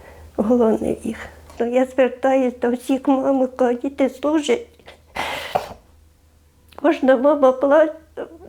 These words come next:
як переживає, хоче, щоб дитина повернулася живою, і ми повинні допомагати хлопцям. Вони не винні, що держава не,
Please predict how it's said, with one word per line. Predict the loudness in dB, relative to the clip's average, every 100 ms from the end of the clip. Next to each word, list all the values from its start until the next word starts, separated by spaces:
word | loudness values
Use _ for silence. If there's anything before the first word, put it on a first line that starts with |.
| _ -2
як | 2 2 2
переживає, | -2 0 0 0 0 2 2 2
хоче, | 0 0 0 -4 -2
щоб | 0 0
дитина | -2 -4 0 2 2
повернулася | 2 2 2 0 2 2 4 2
живою, | 2 0 2 2 2 0 -2 -10 _ 0
і |
ми | 2 2
повинні | 0 -2 -2 0 -2 -2
допомагати | 0 -2 -2 -2 0 2 0 -2 -2
хлопцям. | 0 0 -4 -8 -8 -8 -18 _ _ _ -18 -12 -12 -12 -20 -20 _ _ _ -14 -12 -12 -14 -14 -14 -14 -16 -20 _ -20 -4 4
Вони | 8 8 8
не | 8 6
винні, | 6 6 4
що | 4 2
держава | 2 0 0 2 4 4
не, | 2